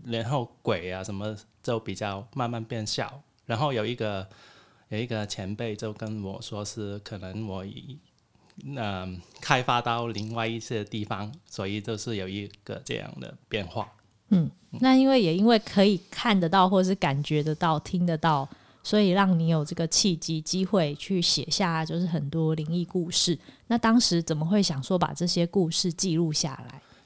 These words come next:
Speaker 1: 因为一开始我，其实我一开始没有说特定要说给谁听，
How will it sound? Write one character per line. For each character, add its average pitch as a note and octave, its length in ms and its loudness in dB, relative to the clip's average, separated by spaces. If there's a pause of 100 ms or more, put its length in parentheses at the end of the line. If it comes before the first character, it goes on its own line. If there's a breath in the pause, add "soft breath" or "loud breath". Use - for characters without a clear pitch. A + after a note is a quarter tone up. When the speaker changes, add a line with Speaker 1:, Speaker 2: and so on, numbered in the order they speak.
(120 soft breath)
Speaker 1:
因 G3 100 4
为 G3 100 6
一 G#3 80 2
开 F#3 240 2
始 G#2 480 0
我， G#2 320 -4 (380)
其 F#3+ 140 2
实 G3 80 6
我 F#3+ 120 6
一 D#3 140 6
开 E3 160 4
始 D3 140 0
没 G#2+ 120 0
有 G#2+ 240 0
说 C3 460 0 (500)
特 C3+ 340 0 (160)
定 B2+ 200 -2
要 A2+ 300 -2 (200)
说 C#3 180 -2
给 G#2+ 240 -6 (100)
谁 F#2+ 460 -10
听， G#2+ 260 -6